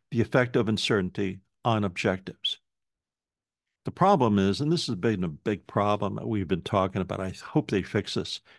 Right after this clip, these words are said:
in the next iteration. Um, how <laughs> you cannot really, uncertainty does not impact an objective. It can impact the achievement of the objective,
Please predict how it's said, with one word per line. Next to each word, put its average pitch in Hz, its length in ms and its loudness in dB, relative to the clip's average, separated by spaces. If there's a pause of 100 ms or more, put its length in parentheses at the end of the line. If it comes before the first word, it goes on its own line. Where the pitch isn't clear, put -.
(160)
in 143 60 2
the 101 60 6
next 95 300 2
iteration. 95 560 0 (920)
Um, 120 400 0 (2500)
how 175 480 2 (340)
<laughs> - 1000 -10
you 135 160 4
cannot 160 560 4
really, 135 540 4 (1500)
uncertainty 156 520 4
does 110 220 2
not 117 340 0 (260)
impact 117 600 -2
an 127 160 0
objective. - 640 -2 (1400)
It 143 140 0
can 110 140 4
impact 123 500 2
the 113 140 -2
achievement 131 840 2
of 110 200 -6
the 98 120 -6
objective, 90 600 -8